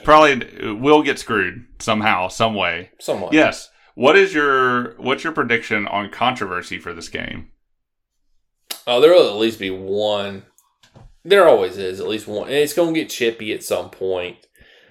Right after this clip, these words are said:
Speaker 2: Like, it'll get, I can see Ga-, Gallagher's gonna get a, at least a yellow card. We'll be lucky if he doesn't get a red card. He'll probably get in Declan Rice's face at some point in time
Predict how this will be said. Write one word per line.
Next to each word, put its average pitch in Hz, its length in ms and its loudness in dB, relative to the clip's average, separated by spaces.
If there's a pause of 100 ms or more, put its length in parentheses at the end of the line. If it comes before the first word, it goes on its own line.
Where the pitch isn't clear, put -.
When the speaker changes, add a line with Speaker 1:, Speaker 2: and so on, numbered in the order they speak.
(300)
Speaker 2:
Like, 85 680 -6
it'll 98 220 -4
get, 95 600 -2 (680)
I 117 120 -2
can 131 140 -6
see 123 220 -6
Ga-, 107 460 -2
Gallagher's 131 500 4
gonna 113 140 0
get 110 120 0 (300)
a, 101 40 -6
at 98 120 -8
least 113 240 -4
a 92 60 -16
yellow 90 280 -2
card. 90 300 -4
We'll 98 120 -4
be 104 60 -2
lucky 95 220 0
if 90 60 -14
he 92 60 -8
doesn't 90 200 -12
get 87 100 -10
a 90 40 -10
red 85 200 -8
card. 85 280 -4 (280)
He'll 127 120 -2
probably 160 260 2
get 101 180 -4
in 92 80 -16
Declan 92 360 -4
Rice's 95 340 -6
face - 360 -4
at - 60 -20
some 95 240 -6
point - 220 -6
in - 60 -18
time 87 360 -8